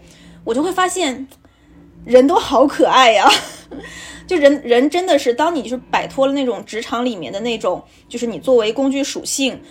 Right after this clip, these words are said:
而被链接起来那个关系以外，其实每个人都是一个就是很丰富、很完整的，就有个，自己个性的这样的一个个体。大家是以一个个体的身份再去跟另一个个体去交往，而不是以一个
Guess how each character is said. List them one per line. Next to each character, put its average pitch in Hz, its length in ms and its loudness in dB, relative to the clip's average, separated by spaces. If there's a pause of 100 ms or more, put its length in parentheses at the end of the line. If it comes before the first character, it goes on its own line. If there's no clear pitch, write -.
(100)
而 202 140 -4
被 233 140 6
链 247 220 4
接 240 140 0
起 240 140 -6
来 151 160 -4
那 226 80 -8
个 214 100 -4
关 254 220 -2
系 285 140 -6
以 - 100 -10
外， 190 180 0
其 302 140 -6
实 320 60 -2
每 302 180 -4
个 226 100 -4
人 208 200 -4
都 302 160 -2
是 294 180 -6
一 170 100 -8
个 202 140 -4
就 208 80 -8
是 208 60 -8
很 170 220 -12
丰 269 240 0
富、 285 200 -4
很 196 240 -8
完 196 260 -4
整 233 220 -2
的， 180 100 -6
就 277 120 -6
有 226 260 -4
个， - 180 -16
自 269 120 -10
己 254 100 -8
个 262 180 -2
性 233 160 -4
的 190 80 -10
这 220 80 -6
样 208 100 -4
的 185 60 -10
一 175 60 -8
个 190 80 -8
个 240 240 -2
体。 - 320 -10 (380)
大 320 100 0
家 330 100 6
是 349 200 -2
以 170 140 -4
一 175 40 -6
个 240 100 4
个 339 220 -2
体 - 180 -10
的 - 100 -10
身 240 240 -2
份 240 160 -6
再 226 80 0
去 226 140 -10
跟 262 200 2
另 381 120 -4
一 247 100 -6
个 196 100 -6
个 220 180 -2
体 - 240 -12
去 190 260 -14
交 247 300 2
往， 202 200 2
而 233 180 -6
不 277 80 -6
是 320 200 -4
以 185 180 -8
一 - 40 -14
个 220 340 -2